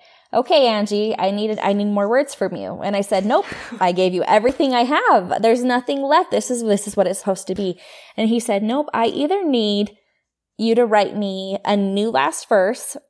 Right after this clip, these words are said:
or I'm gonna change your last," or let's see. So he said either a last verse, and I will change your verse about seeing her and the women around us into a bridge, or I need you to write me a bridge.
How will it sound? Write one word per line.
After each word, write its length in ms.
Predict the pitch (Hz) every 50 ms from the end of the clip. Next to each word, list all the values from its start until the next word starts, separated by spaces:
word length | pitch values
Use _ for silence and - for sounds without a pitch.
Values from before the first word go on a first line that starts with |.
| -
or 480 | - 240 247 233 220 208 208 214 - -
I'm 120 | 202 214
gonna 180 | 226 226 220 208
change 320 | 208 - - 233 233 233
your 120 | 247 233 214
last," 460 | 208 190 190 190 - - - - - -
or 140 | - 202 185
let's 220 | - 190 - - -
see. 160 | 175 131 -
So 180 | - - 214 202
he 240 | 202 - 262 247
said 180 | 240 233 220 -
either 240 | - 233 214 214 208
a 100 | 190 185
last 360 | 202 226 285 370 - - -
verse, 320 | - 208 185 185 196 -
and 180 | - - - 202
I 80 | 190 190
will 120 | 190 190
change 560 | - - 233 226 226 226 220 226 214 220 - - - - - _ -
your 120 | - 220 220
verse 300 | 208 208 202 196 - -
about 240 | 202 196 180 175
seeing 240 | - - 208 202 196
her 180 | 190 - 196 196
and 180 | 190 185 190
the 60 | 180 175
women 320 | 185 185 190 185 180 180
around 320 | 170 185 185 185 185 185
us 240 | - 185 185 - - -
into 260 | - 196 190 - - 185
a 60 | 170
bridge, 480 | - - 175 113 82 87 - - - _ _ - - - - _ _ -
or 460 | - 269 269 233 208 196 196 196 - -
I 60 | 202
need 220 | 214 214 202 190
you 80 | 208 202
to 80 | 196 180
write 180 | 180 175 -
me 140 | 180 180 175
a 40 | 170
bridge. 600 | 202 - - 453 349 - - - - - -